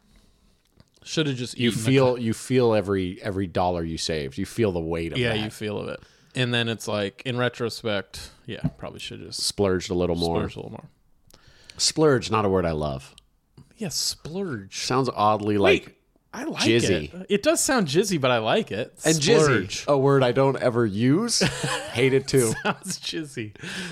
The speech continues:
Speaker 2: Sounds
Speaker 1: don't like jizzy
Speaker 2: jizzy.
Speaker 1: either. You know, someone asked me words I don't like recently, and, like, I don't, I kinda
Speaker 2: I
Speaker 1: like
Speaker 2: was
Speaker 1: most
Speaker 2: me.
Speaker 1: words.
Speaker 2: I think it was last week on,
Speaker 1: Yeah.
Speaker 2: on the
Speaker 1: I
Speaker 2: podcast.
Speaker 1: kinda like most words.
Speaker 2: No,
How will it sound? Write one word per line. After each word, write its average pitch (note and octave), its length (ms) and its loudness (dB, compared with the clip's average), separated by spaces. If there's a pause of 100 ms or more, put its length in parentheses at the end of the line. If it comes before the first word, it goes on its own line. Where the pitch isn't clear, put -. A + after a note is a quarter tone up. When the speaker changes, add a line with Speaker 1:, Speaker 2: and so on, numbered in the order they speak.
Speaker 2:
Sounds - 200 4
Speaker 1:
don't - 120 8
like D#4 160 6
jizzy C4 300 8
Speaker 2:
jizzy. B3+ 80 4
Speaker 1:
either. G3+ 380 4
You - 220 -10
know, C#4+ 60 4
someone F4 280 2
asked C#4+ 200 0
me C4 100 0
words D#3+ 300 4
I C3+ 140 4
don't C#3 260 0
like B2+ 340 0
recently, C3 400 4
and, A#2+ 60 4
like, B2 200 2
I F#3+ 100 -2
don't, A4 200 2
I - 120 -2
kinda G#4 300 0
Speaker 2:
I A#2 120 4
Speaker 1:
like B2+ 80 8
Speaker 2:
was B2+ 140 4
Speaker 1:
most F3+ 240 4
Speaker 2:
me. F3 60 -2
Speaker 1:
words. G3 200 4
Speaker 2:
I G#2 60 0
think A2 160 0
it G#2+ 40 4
was F2+ 120 -2
last E2+ 260 0
week E2 220 -6
on, F#3 40 0
Speaker 1:
Yeah. F#3+ 200 2
Speaker 2:
on E2+ 140 -6
the E2 60 -6
Speaker 1:
I - 20 -6 (280)
Speaker 2:
podcast. - 160 -4
Speaker 1:
kinda A4+ 160 2
like F#3 240 2
most E3+ 260 2
words. B2+ 640 -2
Speaker 2:
No, G2 240 2